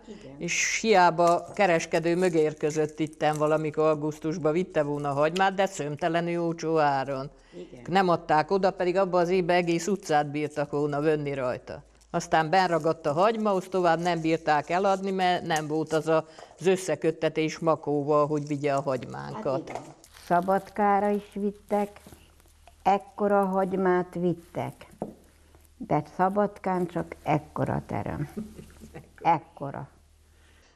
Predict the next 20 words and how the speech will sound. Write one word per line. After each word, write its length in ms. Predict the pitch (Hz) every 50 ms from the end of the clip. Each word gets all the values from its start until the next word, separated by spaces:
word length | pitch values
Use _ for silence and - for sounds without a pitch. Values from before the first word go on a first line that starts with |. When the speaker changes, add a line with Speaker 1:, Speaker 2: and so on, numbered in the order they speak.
| _ _ _ _ _ _ _ _ - - _ -
Speaker 2:
Tehát 240 | - 190 185 175 190
a 60 | -
mi 160 | 170 208 233 226
földünk 600 | - - 190 196 202 196 196 202 196 190 190 196
ez? 220 | 185 170 165 160
Speaker 1:
Ez 200 | 165 185 196 180
a 80 | 196 180
mi 240 | 170 190 220 233 220
földünk 640 | - - 208 208 208 202 185 196 196 185 185 175 - -
termeli 800 | - 185 185 185 180 175 170 165 165 165 160 156 156 147 143 - - -
ezt 440 | - - 175 180 165 - - - -
a 180 | 147 143 143 -
hagymát. 500 | - 160 160 165 165 165 156 143 147 135
Speaker 2:
Legjobb 380 | 135 131 127 131 135 135 - - -
hagymát, 640 | - 175 185 180 180 185 196 190 185 180 185 190 - - - -
Speaker 1:
Igen. 120 | 147 143 - - - - - - - - -
Speaker 2:
igen. 140 | 160 156 151
Speaker 1:
És 100 | 139 -
bárhova 720 | 208 - 190 196 208 214 208 190 170 170 165 165 160 156
viszik. 560 | 160 151 139 - - - - - _ _ -